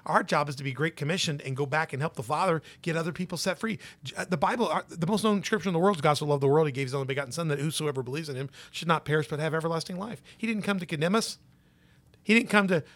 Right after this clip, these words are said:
bash people. He came that we'd be saved. And we're supposed to be helping in that.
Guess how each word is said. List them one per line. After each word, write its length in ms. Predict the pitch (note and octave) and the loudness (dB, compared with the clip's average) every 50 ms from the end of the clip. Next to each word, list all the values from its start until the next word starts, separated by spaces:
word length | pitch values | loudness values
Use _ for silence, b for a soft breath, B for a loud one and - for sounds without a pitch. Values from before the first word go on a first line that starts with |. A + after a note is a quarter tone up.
| B B | B B
bash 440 | B C3 C#3 D#3+ E3 F#3 F3+ - - | B 4 6 6 6 6 4 2 0
people. 300 | G#3 G3+ G3 - D4 - | 0 0 0 -2 -6 -8
He 100 | E3+ F#3 | -8 -4
came 240 | - F#3+ G3+ G#3 G3+ | -2 0 2 2 2
that 100 | G#3+ G3+ | 2 0
we'd 140 | G#3 G#3 F3+ | 0 0 0
be 80 | G#3+ | -2
saved. 500 | F3+ - - A3 - C#4 - - _ _ - b b b b b | -2 -2 -2 -4 -4 -6 -12 -14 _ _ -20 b b b b b
And 100 | F#3 F3 | -2 -2
we're 60 | A3 | 0
supposed 240 | A3+ - - G3 - | 0 0 -2 -4 -2
to 40 | G#3 | -2
be 80 | G3+ F#3 | -2 -2
helping 300 | F#3+ G#3 G#3 A#3+ A3 E3 | -2 -2 -4 -4 -8 -6
in 120 | B2 G#2+ | -6 -6
that. 220 | G#2+ G2 F#2+ - | -6 -8 -10 -12